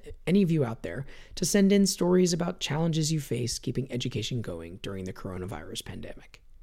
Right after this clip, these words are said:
And someone who heard about that call suggested that we talk to today's first guest.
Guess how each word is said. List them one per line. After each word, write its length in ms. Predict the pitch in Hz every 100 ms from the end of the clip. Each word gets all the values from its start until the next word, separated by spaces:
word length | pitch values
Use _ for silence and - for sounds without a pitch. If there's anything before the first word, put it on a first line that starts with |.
| - - -
And 100 | 170
someone 280 | 220 220 214
who 200 | 202 175
heard 380 | - 143 156
about 280 | 175 190 185
that 160 | 202 202
call 340 | 220 220 226 - - - - -
suggested 440 | - 196 208 220 208
that 80 | 202
we 120 | 208
talk 260 | - 147 -
to 120 | 151
today's 440 | - - 139 139
first 300 | - - -
guest. 340 | - - -